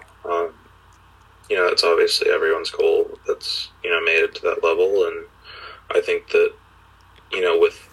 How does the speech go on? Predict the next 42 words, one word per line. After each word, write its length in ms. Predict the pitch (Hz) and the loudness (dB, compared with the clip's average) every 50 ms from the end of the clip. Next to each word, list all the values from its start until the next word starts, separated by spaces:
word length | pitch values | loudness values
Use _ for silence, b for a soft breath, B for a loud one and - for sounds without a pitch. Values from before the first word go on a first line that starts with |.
| - | -6
with 140 | 87 - - | -4 -2 0
everything 320 | 90 85 85 85 85 85 | 2 2 0 0 -2 -6
we've 100 | 82 76 | -10 -8
talked 220 | - - 85 85 - | -8 -6 -6 -6 -6
about 180 | - - - | -8 -8 -6
so 140 | - - 85 | -4 -4 -4
far, 340 | - - 80 82 80 78 73 | -4 -2 -2 0 2 2 2
with 280 | - - - - - - | 2 2 0 -2 0 2
their, 400 | 87 85 - 87 87 76 76 - - - - - _ - | 2 2 2 0 -2 -2 -4 -6 -8 -14 -20 -20 _ -10
um, 500 | - - - - - - - - - - - _ _ - _ - _ _ _ _ _ - - - B B B B B - - - - | -10 -10 -10 -10 -14 -16 -18 -20 -20 -20 -20 _ _ -20 _ -20 _ _ _ _ _ -20 -20 -20 B B B B B -20 -14 -4 -2
with 140 | - - - | 0 0 0
the 80 | 104 | 0
facility, 720 | - - - - 101 98 98 95 92 95 92 95 - - - - - - | 0 2 2 2 2 2 2 0 -2 -2 -2 -4 -4 -8 -12 -12 -8 -8
with 340 | 85 87 - - - - - | -8 -8 -8 -12 -20 -6 -2
the, 380 | - - - 80 80 - - - - - | 0 2 4 4 4 4 2 0 -4 -8
the 80 | - - | -6 -4
support 400 | - - - - - 90 85 82 | -2 -2 -4 -2 0 2 0 2
staff 340 | - - 80 80 82 - - | 0 -2 -2 -2 -2 -2 -2
that 120 | - - | -2 0
they 120 | - - - | 2 0 2
give 200 | - - - - | 2 0 0 0
us, 340 | - - - - - - - | -2 -2 -2 -4 -4 -2 -2
like, 280 | - - - - - - - - - - | -2 -4 -4 -6 -14 -16 -18 -20 -8 -2
they're 120 | - - - | 0 2 2
giving 280 | 104 98 - - 78 | 4 2 2 2 0
everyone 340 | 78 76 - 80 78 76 73 | 0 2 2 2 0 0 -4
each 380 | 73 76 78 - - - - - | -8 -8 -8 -6 -4 -4 -2 2
their, 300 | - 76 73 - - - - | 2 2 2 2 -2 -2 -2
their 140 | - 80 78 | 0 0 0
best 200 | - - - - | 0 -2 -4 -2
shot 280 | - - - - - - | -2 -2 -2 -4 -6 -6
to 120 | - - | -8 -8
make 180 | 53 - - - | -8 -8 -8 -6
it. 140 | - - - - | -6 -6 -6 -6
So 300 | - - - - - - - - _ - - - - - - - B B B B B B B B B B B B B B B - _ _ _ - - _ | -8 -8 -6 -6 -6 -8 -8 -14 _ -20 -20 -20 -20 -20 -20 -20 B B B B B B B B B B B B B B B -20 _ _ _ -20 -20 _
it's 100 | - - | -6 -2
a 40 | - - | 0 2
good 140 | - - | 2 2
environment 400 | - - - - - - - - | 0 -2 -6 -4 -4 -4 -6 -8
to 100 | - - | -12 -12
be 60 | - - | -12 -14
in. 120 | - - | -14 -14